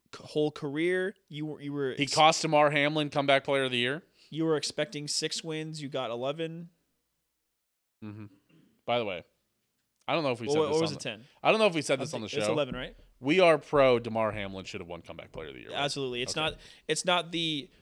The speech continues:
Speaker 1: which player did best. It's the who came back and touched the field at all from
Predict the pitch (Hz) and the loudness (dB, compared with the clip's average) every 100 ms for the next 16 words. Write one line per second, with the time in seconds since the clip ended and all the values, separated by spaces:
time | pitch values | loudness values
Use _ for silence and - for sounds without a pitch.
0 | _ - 151 160 - 165 160 160 151 143 | _ -6 -4 -4 -6 0 0 2 0 -2
1 | 131 - _ - - 151 147 156 147 147 | -4 -12 _ -20 -18 -12 -6 -4 0 -2
2 | 123 - - 139 147 123 - 185 160 - | -2 -6 -10 -8 -6 -6 -6 -8 -6 -8
3 | 147 147 143 143 - 139 - 139 139 - | -6 -4 -4 -6 -8 -12 -6 -6 -6 -8
4 | 135 143 131 - 131 127 123 117 - 135 | -8 -6 -6 -6 -4 -2 -2 -4 -8 -10
5 | 127 127 | -10 -12